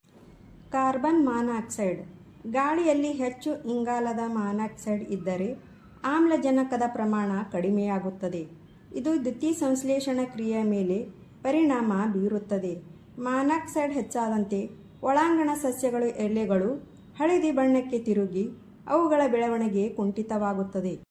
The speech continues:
ನೈಟ್ರೋಜನ್ ಡೈಆಕ್ಸೈಡ್. ವಾಹನ ಮತ್ತು ಯಂತ್ರೋಪಕರಣಗಳಿಂದ ಬರುವ ಹೊಗೆಯಲ್ಲಿ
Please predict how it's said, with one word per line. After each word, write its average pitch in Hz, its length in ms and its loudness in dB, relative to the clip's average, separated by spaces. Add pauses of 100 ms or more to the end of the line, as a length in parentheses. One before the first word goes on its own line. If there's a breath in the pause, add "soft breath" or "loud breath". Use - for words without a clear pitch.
(160)
ನೈಟ್ರೋಜನ್ 285 760 0
ಡೈಆಕ್ಸೈಡ್. 214 800 -4 (880)
ವಾಹನ 302 460 2
ಮತ್ತು 208 380 -2 (360)
ಯಂತ್ರೋಪಕರಣಗಳಿಂದ 269 1200 0
ಬರುವ 214 380 0
ಹೊಗೆಯಲ್ಲಿ 190 580 -2